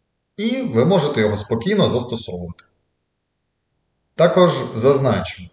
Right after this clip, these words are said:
що якщо у певний момент ви розумієте, що вам не вистачає якихось знань, щоб працювати із поточним правилом,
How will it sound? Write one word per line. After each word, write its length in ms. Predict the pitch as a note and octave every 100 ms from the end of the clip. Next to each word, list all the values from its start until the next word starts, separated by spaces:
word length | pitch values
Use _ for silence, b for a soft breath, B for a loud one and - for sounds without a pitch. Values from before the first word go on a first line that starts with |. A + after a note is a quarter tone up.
| _ _
що 880 | - - A#2+ A#2 A2 F#2+ - - A2
якщо 340 | A2 - A#3
у 40 |
певний 300 | A3 F#3 E3+
момент 640 | E3+ E3 C#3 G2 F2+ E2+ - _ _
ви 380 | G2 F#2 C#3+ F#3+
розумієте, 800 | D#3 D#3 F3+ D#3+ A2 F#2 F2+ - _ _ _ _
що 280 | - - A#2
вам 600 | G#2 C#3 F#3+ E3 A2+ -
не 200 | A2 A#2
вистачає 760 | C3+ C#3 C3 - B2 C#3+ E3+ B2
якихось 520 | A2 C3 - C3+ B2
знань, 380 | C#3+ D3+ F#2 F2 - _ _ -
щоб 340 | - G2 F#2
працювати 520 | G#2 - G2 B2 F3
із 80 | E3
поточним 520 | G#2+ F#2 A2 - C#3+
правилом, 460 | D3 A2 F2 D#2